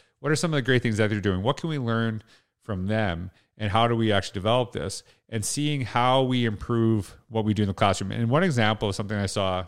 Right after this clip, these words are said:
that was really powerful about, you know, sc-, classrooms holding each other accountable, you know, lifting each other up, is that there is a science class. I talked about this in, in the Innovator's Mindset. Uh,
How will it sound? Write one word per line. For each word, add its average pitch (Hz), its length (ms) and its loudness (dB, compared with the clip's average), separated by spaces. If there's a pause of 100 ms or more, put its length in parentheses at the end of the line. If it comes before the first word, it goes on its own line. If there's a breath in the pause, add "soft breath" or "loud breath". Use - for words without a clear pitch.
that 110 120 -4
was 101 160 -2
really 131 280 0
powerful 107 480 0
about, 95 320 -2 (320 loud breath)
you 107 80 -6
know, 104 140 0
sc-, - 240 -10 (200)
classrooms 117 480 2
holding 110 300 2
each 107 160 0
other 98 120 2
accountable, 95 560 -2
you 107 80 -8
know, 98 140 -2
lifting 117 600 -2
each 107 160 -8
other 98 220 -2
up, - 260 -8 (440 soft breath)
is 110 200 -4
that 104 400 0 (120)
there 113 140 -2
is 110 120 -2
a 104 100 0
science 127 480 -2
class. 95 340 0
I 104 40 -2
talked 127 280 -2
about 127 160 -4
this 107 180 -2
in, 104 220 -2
in 110 140 -4
the 101 120 -2
Innovator's 98 360 0
Mindset. 95 540 -4 (560)
Uh, 90 300 -4